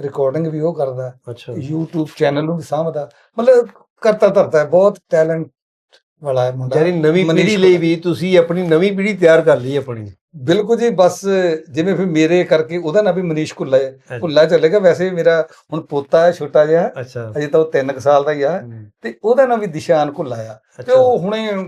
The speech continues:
Speaker 1: ਢੋਲਕੀਆਂ, ਡਰਮ ਸੈੱਟ ਬੜੇ ਵਜਾਉਂਦਾ। ਮੈਨੂੰ ਲੱਗਦਾ ਉਹ ਮੇਰੇ ਵਾਲੀ ਲਾਈਨ ਉਹ ਪੂਰੀ ਤਰ੍ਹਾਂ ਉਹ ਫੜੇਗਾ।
Speaker 2: ਕੁੱਲਾ ਬ੍ਰਾਂਡ ਚੱਲਦੇ ਰਹੇਗਾ ਇਹ।
Speaker 1: ਚੱਲੇਗਾ ਜੀ, ਚੱਲੇਗਾ।
Speaker 2: ਤੁਹਾਡੀਆਂ ਗੱਲਾਂ ਤੋਂ ਬਹੁਤ ਕੁਝ ਜਾਣਕਾਰੀ ਮਿਲੀ ਹੈ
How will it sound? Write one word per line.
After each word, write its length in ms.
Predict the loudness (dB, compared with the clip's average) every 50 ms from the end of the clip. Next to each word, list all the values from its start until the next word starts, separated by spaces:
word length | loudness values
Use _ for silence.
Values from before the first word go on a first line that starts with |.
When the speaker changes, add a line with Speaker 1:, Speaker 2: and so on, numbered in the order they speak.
| -12 _ _ _ -6
Speaker 1:
ਢੋਲਕੀਆਂ, 360 | -4 -4 -4 -4 -4 -6 -4
ਡਰਮ 280 | -2 0 0 0 0 -2
ਸੈੱਟ 200 | -4 -6 -6 -4
ਬੜੇ 220 | -4 -4 -2 -2
ਵਜਾਉਂਦਾ। 300 | -2 -2 -4 -4 -4 -4
ਮੈਨੂੰ 260 | -4 -4 -4 -2 0
ਲੱਗਦਾ 380 | 0 0 2 2 2 0 0 -2 _ _ -10
ਉਹ 60 | -6 -4
ਮੇਰੇ 280 | -2 0 0 2 4
ਵਾਲੀ 180 | 4 4 4 2
ਲਾਈਨ 200 | 2 0 -2 -2
ਉਹ 320 | -4 -4 -4 -4 -4 -6 -10
ਪੂਰੀ 220 | -10 -8 -8 -6
ਤਰ੍ਹਾਂ 260 | -6 -4 0 0 0 2
ਉਹ 220 | 2 2 2 2
ਫੜੇਗਾ। 380 | 2 -2 -2 -4 -6 -12 -14 -14 -16 -18 -18 -18 -20 -20 -20 -20 -20 -20 _ _ -4
Speaker 2:
ਕੁੱਲਾ 280 | -2 0 2 4 2
ਬ੍ਰਾਂਡ 400 | 4 4 4 4 4 4 4 2
ਚੱਲਦੇ 320 | 2 2 2 4 6 4 4
ਰਹੇਗਾ 300 | 4 2 0 2 2 0
ਇਹ। 140 | 0 -2 -6 -8 -4
Speaker 1:
ਚੱਲੇਗਾ 340 | -2 0 0 2 2 2 2
ਜੀ, 100 | 0 0
ਚੱਲੇਗਾ। 480 | -6 -6 -8 -6 -6 -8 -10 -10 -14 -16 -12 -6 -4
Speaker 2:
ਤੁਹਾਡੀਆਂ 280 | -4 -2 -2 -2 -2
ਗੱਲਾਂ 260 | -2 -2 -2 -2 -2
ਤੋਂ 180 | -2 -2 -4 -4
ਬਹੁਤ 360 | -4 -2 0 0 0 0 -2
ਕੁਝ 160 | -8 -6 0
ਜਾਣਕਾਰੀ 380 | 2 2 2 2 0 -2 -4 -2
ਮਿਲੀ 420 | -2 -4 -4 -4 -2 -2 -2 -4
ਹੈ 60 | -4